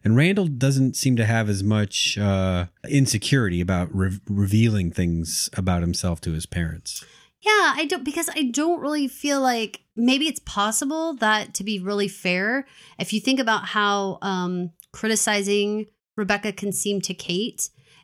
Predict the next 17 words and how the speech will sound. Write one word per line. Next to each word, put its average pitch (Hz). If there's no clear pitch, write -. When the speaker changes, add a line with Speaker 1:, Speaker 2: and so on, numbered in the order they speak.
Speaker 2:
and 196
then 185
how 196
criticizing 190
it 190
seems 196
like 180
from 175
Kevin's 190
point 196
of 185
view, 196
he 190
feels 180
both 170
Jack 196
and, 294